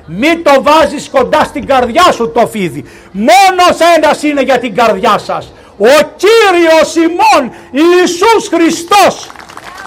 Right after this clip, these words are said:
Η Κωνσταντινούπολης δεν λεγότανε Κωνσταντίνο-, ο Κωνσταντίνος δεν είχε μούτρα να βαπτίσει την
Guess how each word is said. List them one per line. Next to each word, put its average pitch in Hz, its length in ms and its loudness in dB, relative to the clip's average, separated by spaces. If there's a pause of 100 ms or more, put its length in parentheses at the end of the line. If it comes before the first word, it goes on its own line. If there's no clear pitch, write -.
(280)
Η 220 100 -2
Κωνσταντινούπολης 330 1300 0 (180)
δεν 247 240 0 (120)
λεγότανε 359 680 2
Κωνσταντίνο-, 330 600 0
ο 269 140 0
Κωνσταντίνος 320 840 0
δεν 339 180 2
είχε 349 220 -2 (160)
μούτρα 285 500 0 (220)
να 277 180 0
βαπτίσει 294 560 0
την - 60 -10